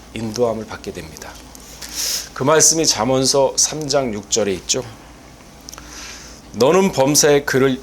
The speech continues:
인정하라. 그리하면 내 길을 지도하시리라." 그랬습니다. 제가 서두에 말씀드렸듯이 아침에 일어나고 숨을 쉬고 심장이 뛴다 하는 것도 하나님의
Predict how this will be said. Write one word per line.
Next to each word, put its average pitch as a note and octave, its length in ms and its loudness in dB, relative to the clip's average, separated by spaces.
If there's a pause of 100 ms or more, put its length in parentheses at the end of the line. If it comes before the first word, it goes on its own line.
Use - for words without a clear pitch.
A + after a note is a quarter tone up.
인정하라. G#2+ 720 -6 (540)
그리하면 D3+ 560 4
내 E3+ 240 4
길을 D3 420 0
지도하시리라." G#2+ 920 -2
그랬습니다. - 540 -6 (1400)
제가 C#3+ 200 0
서두에 D#3 300 4
말씀드렸듯이 G#2+ 880 0 (1080)
아침에 E3+ 460 4
일어나고 A2 500 0 (1080)
숨을 F#3 340 2
쉬고 G2+ 340 0 (380)
심장이 F3 640 2
뛴다 D#3 440 -2
하는 C#3 240 -4
것도 D#3 360 -2 (600)
하나님의 D3+ 640 0